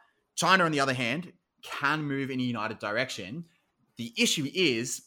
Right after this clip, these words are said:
for China, the main thing they've got to be concerned about is if Xi Jinping makes a major misstep, so let's just say he tries to occupy Taiwan and the invasion doesn't go ahead as planned, that's gonna seriously damage his power and seriously damage Chinese faith in the Chinese direction.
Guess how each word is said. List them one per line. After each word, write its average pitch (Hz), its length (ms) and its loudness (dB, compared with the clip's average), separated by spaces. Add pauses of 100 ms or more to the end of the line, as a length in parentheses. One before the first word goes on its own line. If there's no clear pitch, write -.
(120)
for 120 80 -16
China, 117 420 -2
the 120 100 -4
main 143 220 2
thing 156 100 -6
they've 127 100 -4
got 127 80 -2
to 123 60 -4
be 113 80 -4
concerned 120 360 -6
about 104 360 -4
is 123 100 -8
if 123 120 -4
Xi 147 220 -2
Jinping 131 360 -4
makes 110 220 -2
a 117 40 -4
major 113 340 0
misstep, 113 540 -4 (260)
so 120 100 -6
let's 139 140 2
just - 160 -6
say 123 240 2
he 120 240 -4
tries 110 320 0
to - 120 -4
occupy 113 400 -2
Taiwan 107 540 -4
and 107 160 -4
the 104 80 -2
invasion 113 540 0 (300)
doesn't 117 280 0
go 117 140 0
ahead 107 200 -2
as 98 100 -8
planned, 101 340 -6
that's 135 160 2
gonna 131 140 -2
seriously 139 520 0
damage 113 280 -2
his - 100 -14
power 110 540 -4 (260)
and 113 120 -4
seriously 123 400 -2
damage 110 400 -2
Chinese 107 380 -2
faith 98 400 -2
in 104 100 -6
the 92 60 -10
Chinese 95 400 -4 (100)
direction. 87 540 -8